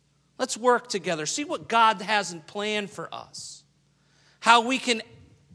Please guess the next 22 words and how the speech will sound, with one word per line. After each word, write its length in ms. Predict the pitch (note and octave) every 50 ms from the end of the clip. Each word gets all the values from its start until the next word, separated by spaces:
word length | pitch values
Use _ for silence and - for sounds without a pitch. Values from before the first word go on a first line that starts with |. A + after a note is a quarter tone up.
| - _ _ _
how 200 | - - B3 B3+
we 100 | B3+ B3
can 160 | - - A3+
help 300 | G3+ A3+ A3+ A3+ A3+ E3
grow 600 | C3+ E3+ F#3 G3+ A3 A3+ A3 G#3 G3 F#3+ F#3 - - - - -
this 180 | G#3 G3 - -
church 340 | - - A3+ A3+ G#3+ G#3+
so 220 | - - - G3 F#3+
we 140 | F#3+ G3 F3+
can 160 | - G3 F3+
help 280 | F3+ F#3 F3+ F3+ F3+ - - - - _ _ - -
go 520 | B2+ - F3+ E3+ D#3 C#3 B2 G#2+ G#2 - - _ _ _ _ _ _ _ _ _ -
and 180 | C#3 B2+ A#2
teach.'" 560 | A#2+ - C3+ G#2 D#2+ - - - - - _ _ _ _ _ _ _ _ _ _ _ _ _ _ _ _ _ _ _ _ _ _ _ _ _ _ _ _ _ _ _ _ -
So, 380 | - - G#3+ G3+ F#3 D3+ A#2 - - - - _ _ _ _ _ _ _ _ _ _ _ _ _ _ _ _ _ _ _ _ _ _ _ _ _ _ _ _ _ _ _ _ _ _ _ _ _
how 200 | - - A3 A#3+
much 360 | A#3+ A#3 A3+ - - - - - _ _ _ _ _ _ _ _ _ _ _ _ _ _ _ _ _ _ _ _ _ _ _ _ _ _ _ _ _ _ _ _ _ _ _ _ _ _ _ _ _ _ _ _ _ _ _ _ _ _ _ _ -
would 180 | D3+ E3+ D#3
we 160 | C#3+ D3+ D3+
be? 260 | C3+ A2+ C3 B2 A2+ G#2+
How 200 | - G3+ G#3+ A3
much 460 | G3+ A#3 A3 G#3+ - - - -